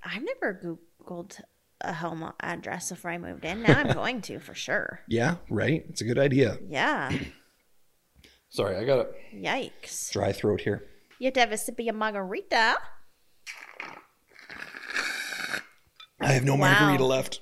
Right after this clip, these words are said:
Speaker 1: We're in good hands here. I love it.
Speaker 2: Woo! <laughs> I gotta work in the morning. <laughs>
Speaker 1: Yeah, you do.
Speaker 2: Okay, so eventually, though, selling it's just clearly not on the table.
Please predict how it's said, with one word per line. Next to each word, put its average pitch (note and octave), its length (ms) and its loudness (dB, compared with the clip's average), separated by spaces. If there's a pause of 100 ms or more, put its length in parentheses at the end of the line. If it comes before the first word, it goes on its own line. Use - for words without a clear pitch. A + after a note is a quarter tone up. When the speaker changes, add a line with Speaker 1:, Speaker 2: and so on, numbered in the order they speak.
Speaker 1:
We're G3+ 160 -2
in - 120 2
good G3 220 2
hands F3 400 -2
here. D#3+ 180 -4
I D#3 100 -2
love D#3+ 220 -6
it. D#3 120 -6 (560)
Speaker 2:
Woo! E4+ 380 12 (680)
<laughs> - 1400 0
I - 260 2
gotta F3 160 6
work A2 260 2
in A2 60 2
the G2 60 2
morning. G2+ 380 -2 (120)
<laughs> - 60 -4 (600)
Speaker 1:
Yeah, G#3+ 260 2
you F#3+ 160 -2
do. F3 200 -2 (1900)
Speaker 2:
Okay, C3 280 6
so B2+ 140 4
eventually, E3+ 440 6
though, D#3+ 340 6 (800)
selling C3 340 4
it's - 180 -2
just - 320 -4
clearly A#2 300 4
not G#2+ 160 0
on G#2 60 -2
the G2+ 60 -4
table. A2 440 0